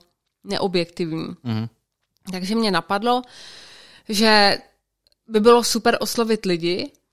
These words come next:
Speaker 1: eh, starší generace, který v devadesátkách, eh, byli ty,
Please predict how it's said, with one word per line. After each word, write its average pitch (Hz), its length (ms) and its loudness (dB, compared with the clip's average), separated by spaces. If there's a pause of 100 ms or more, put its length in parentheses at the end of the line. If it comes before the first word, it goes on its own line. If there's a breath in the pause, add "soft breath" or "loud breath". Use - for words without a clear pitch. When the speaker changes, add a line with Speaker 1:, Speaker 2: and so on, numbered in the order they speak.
(460)
Speaker 1:
eh, 202 240 2
starší 208 400 -2
generace, 196 800 -2
který 208 280 -4
v 190 60 -6
devadesátkách, 185 1300 -2
eh, 196 60 -2 (360)
byli 185 320 0
ty, 180 420 -2